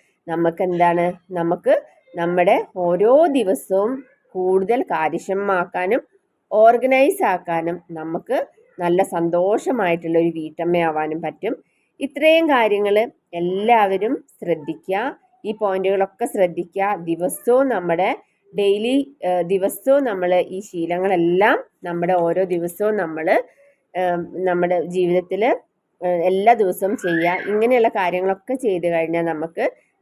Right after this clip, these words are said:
നല്ലൊരു ഓർഗനൈസ് ആയ, നല്ല എഫിഷ്യന്റ് ആയ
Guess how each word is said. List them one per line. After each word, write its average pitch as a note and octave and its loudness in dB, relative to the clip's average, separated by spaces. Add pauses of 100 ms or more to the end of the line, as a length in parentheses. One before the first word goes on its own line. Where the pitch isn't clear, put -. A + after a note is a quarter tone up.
നല്ലൊരു F#3 2
ഓർഗനൈസ് E3 0
ആയ, F#3 0 (240)
നല്ല E3+ 0
എഫിഷ്യന്റ് G#3+ -2
ആയ E3 -2